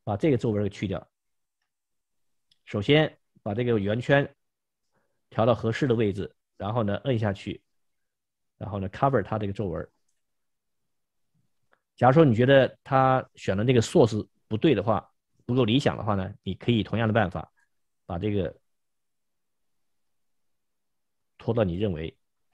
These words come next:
那个地，对的地方。好，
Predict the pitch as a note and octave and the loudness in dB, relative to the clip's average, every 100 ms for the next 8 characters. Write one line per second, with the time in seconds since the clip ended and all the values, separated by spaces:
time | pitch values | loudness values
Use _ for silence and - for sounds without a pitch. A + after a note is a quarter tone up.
0 | _ _ _ _ _ - F2+ D2+ - - | _ _ _ _ _ -10 -6 -6 -4 -6
1 | - B2 F2 - - - _ _ _ _ | -4 -6 -6 -8 -14 -20 _ _ _ _
2 | _ _ _ _ _ _ _ _ _ _ | _ _ _ _ _ _ _ _ _ _
3 | _ _ _ _ _ _ _ _ _ _ | _ _ _ _ _ _ _ _ _ _
4 | _ - - B2+ | _ -6 -2 -2